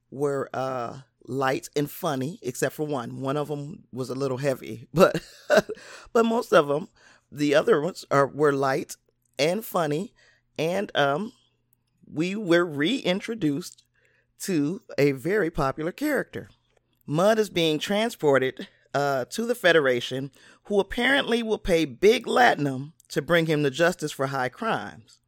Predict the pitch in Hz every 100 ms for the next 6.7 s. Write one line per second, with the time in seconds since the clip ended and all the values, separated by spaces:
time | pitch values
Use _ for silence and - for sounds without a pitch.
0 | _ _ _ _ _ - 143 180 156 131
1 | 135 135 131 151 175 - - 123 123 123
2 | 120 - 185 139 110 117 - - - _
3 | - 135 131 131 - 220 247 262 202 170
4 | 156 - 190 170 151 - 139 135 - _
5 | _ _ _ _ 196 220 247 - 190 196
6 | 175 - 180 143 110 101 120